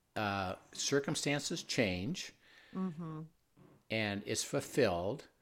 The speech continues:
Speaker 1: And my Father is glorified because you know, and you'll be able to
Speaker 2: Mm-hmm.
Speaker 1: share that you know, it wasn't you.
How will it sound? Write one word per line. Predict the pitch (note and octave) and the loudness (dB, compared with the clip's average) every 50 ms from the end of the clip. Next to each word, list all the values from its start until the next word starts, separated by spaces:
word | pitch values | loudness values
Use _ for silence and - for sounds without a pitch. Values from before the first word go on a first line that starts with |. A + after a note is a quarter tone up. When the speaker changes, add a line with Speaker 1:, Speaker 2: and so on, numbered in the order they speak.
| _ _ _ - - - - - - - _ _ | _ _ _ -20 -20 -20 -20 -20 -20 -20 _ _
Speaker 1:
And | - G#2+ G#2+ G#2 G#2 G#2 G2+ G2+ G#2 | 0 2 2 2 2 2 2 0 0
my | G2+ G#2+ | 0 0
Father | G#2 - - B2 C3 C#3 C3+ B2+ A#2 A2+ | -2 0 2 6 6 6 6 6 4 4
is | G#2+ G2 | 2 2
glorified | - A#2+ C3 F#3 A3+ G#3+ - - - G2+ F2 F#2 G2+ G2 | 0 2 6 8 8 8 6 6 2 2 2 2 2 2
because | A#2 A#2 - - - - G#3+ B3+ D#3 A2 F#2+ F#2+ A2 C3+ C#3 - - - - - - - - - - - - _ _ _ | 2 2 2 2 2 2 4 6 6 4 4 4 2 2 2 0 -2 -4 -6 -10 -16 -20 -20 -20 -20 -20 -20 _ _ _
you | - G2+ F#2+ C3 F#3+ A#3+ B3+ B3 | -14 -4 2 6 10 10 10 10
know, | - - - - F2 G#2 B2 - - - _ _ _ _ _ | 8 6 2 -2 -6 -6 -6 -8 -12 -20 _ _ _ _ _
and | A2 A2 A2+ | 2 4 8
you'll | B2 C#3+ D3 | 8 8 10
be | C3+ C#3 C3+ | 10 10 10
able | C3 B2+ F#3 | 10 8 8
to | - A2+ | 6 4
Speaker 2:
Mm-hmm. | - - - - - | 2 4 2 4 6
Speaker 1:
share | E3+ G3+ A3+ A#3 G3+ | 8 8 8 8 8
that | C#3+ A#2 - - | 6 6 4 2
you | F#2+ F#2+ | 0 -2
know, | F#2 E2+ D2 C#2+ D2 G2+ A2+ A#2 - _ _ - - _ _ _ _ _ _ _ _ _ _ _ _ _ - - _ - | -2 -2 -2 -4 -4 -4 -6 -6 -10 _ _ -20 -20 _ _ _ _ _ _ _ _ _ _ _ _ _ -20 -14 _ 0
it | A2 B2+ | 2 4
wasn't | C3+ B2 B2+ D3 D3 D#3+ D3+ B2+ C#3 | 8 10 10 10 10 10 6 6 6
you. | C#3+ C3 - | 6 6 6